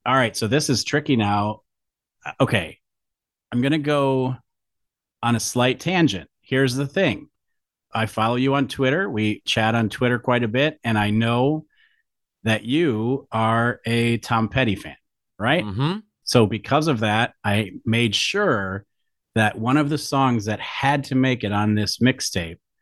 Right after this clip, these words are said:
Speaker 1: because it represents you and it represents me, I included Real Big Fish's cover of Won't Back Down.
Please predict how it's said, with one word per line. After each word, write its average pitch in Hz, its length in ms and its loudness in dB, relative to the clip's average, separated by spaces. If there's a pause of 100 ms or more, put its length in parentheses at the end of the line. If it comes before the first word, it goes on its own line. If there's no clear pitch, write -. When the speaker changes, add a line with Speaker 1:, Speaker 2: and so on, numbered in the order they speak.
(420)
Speaker 1:
because 104 280 0
it 107 80 -2
represents 113 580 0
you 143 380 0
and 110 140 -2
it 101 60 -4
represents 110 640 0
me, 98 400 0 (800)
I 110 120 -2
included 104 440 0
Real 113 200 0
Big 120 260 -2
Fish's 113 360 -2
cover 101 320 2
of 87 140 -6
Won't 101 240 0
Back 98 260 0
Down. 82 320 -4